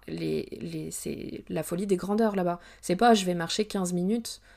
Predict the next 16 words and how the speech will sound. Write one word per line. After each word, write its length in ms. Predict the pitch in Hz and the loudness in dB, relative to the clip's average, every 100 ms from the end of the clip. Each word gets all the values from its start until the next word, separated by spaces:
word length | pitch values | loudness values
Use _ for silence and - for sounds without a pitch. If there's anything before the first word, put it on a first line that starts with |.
| - - | -20 -8
euh, 440 | - 165 165 165 170 | -4 -2 0 0 -2
jusqu'au 300 | 175 175 180 | -4 -2 -2
supermarché. 640 | - 170 165 185 - 196 - | -2 -2 -2 0 -2 -2 -4
Euh, 120 | 156 | -6
quand 140 | 151 170 | -6 -6
il 60 | |
fait 140 | 160 175 | -4 -2
moins 180 | 175 175 | -2 -2
trente, 360 | - 208 208 277 | -2 -2 -2 -4
parce 140 | 175 | -6
que 80 | 180 | -8
t'habites 400 | 175 165 175 - | -6 -4 -6 -8
au 60 | |
nord 180 | 165 151 | -8 -6
des 180 | 165 165 | -6 -8
États-Unis, 540 | 160 165 165 180 240 | -6 -6 -4 -2 -4